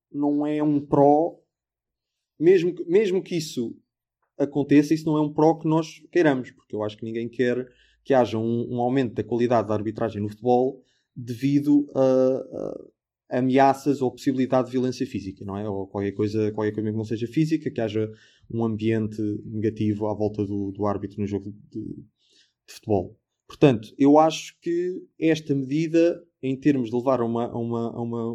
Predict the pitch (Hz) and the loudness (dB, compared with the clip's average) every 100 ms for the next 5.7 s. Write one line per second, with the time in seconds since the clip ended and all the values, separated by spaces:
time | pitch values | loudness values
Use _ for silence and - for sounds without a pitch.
0 | - 117 123 135 131 123 120 120 104 92 | -6 -2 0 0 -2 -2 2 2 2 -2
1 | 95 _ _ _ _ _ _ - 123 120 | -14 _ _ _ _ _ _ 0 2 4
2 | 113 110 110 107 120 135 110 104 107 110 | 4 4 0 0 0 0 0 -2 -4 2
3 | 127 127 135 151 _ _ _ _ _ - | 4 4 0 -8 _ _ _ _ _ 0
4 | 131 123 123 127 - - - 127 127 123 | 4 6 6 4 -6 -12 -6 -4 -4 -2
5 | 131 131 131 131 131 131 | 0 0 -2 -4 -8 -10